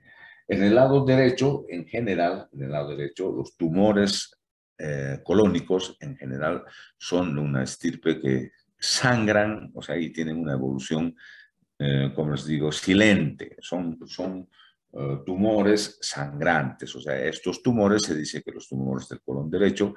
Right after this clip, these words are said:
son anemizantes, mientras que los del colon izquierdo son de tipo obstructivo. Entonces,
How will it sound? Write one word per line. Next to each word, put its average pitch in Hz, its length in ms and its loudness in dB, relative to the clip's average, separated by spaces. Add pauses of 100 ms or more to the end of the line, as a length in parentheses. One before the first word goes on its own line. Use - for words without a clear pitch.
(260)
son - 340 -2
anemizantes, 90 1000 0
mientras 67 260 -12
que 71 120 -10
los 69 180 -6
del 71 240 -8
colon 117 360 2
izquierdo 127 920 2 (280)
son - 520 -8
de 131 100 -12
tipo 76 320 -10
obstructivo. - 580 -16 (240)
Entonces, 92 480 -8